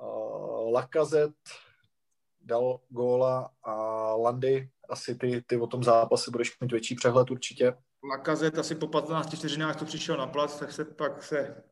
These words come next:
Speaker 2: rozstřílel, jeden gól dal, hezký gól dal, samozřejmě mu přihrál Saka, krásná individuální akce Saky, nahrávka na vápno a gól. Eh, každopádně důležitá výhra pro Arsenal, potvrdil body proti Chelsea, což se počítá,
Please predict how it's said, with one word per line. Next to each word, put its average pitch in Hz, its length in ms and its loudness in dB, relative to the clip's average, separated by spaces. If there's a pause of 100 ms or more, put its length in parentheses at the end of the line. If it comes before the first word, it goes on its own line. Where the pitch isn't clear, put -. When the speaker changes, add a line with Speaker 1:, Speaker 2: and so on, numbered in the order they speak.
Speaker 2:
rozstřílel, 160 720 0 (380)
jeden 135 260 -2
gól 135 200 2
dal, 156 300 2 (560)
hezký 160 400 0
gól 175 220 4
dal, 180 540 4
samozřejmě 160 480 -2
mu 160 100 -2
přihrál 156 300 0
Saka, 170 680 -4 (920)
krásná 139 440 -4
individuální 147 400 -2
akce 143 180 -8
Saky, 151 440 -2
nahrávka 143 460 -2
na 143 100 -2
vápno 143 420 -4
a 135 40 -8
gól. 156 640 0 (160)
Eh, 127 420 2 (160)
každopádně 151 460 2
důležitá 151 460 2
výhra 139 300 0
pro - 200 -4
Arsenal, 127 360 -2
potvrdil 139 460 -4
body 139 500 0
proti 139 340 -8
Chelsea, 131 500 -2
což 135 100 -8
se 135 120 -8
počítá, 143 720 -2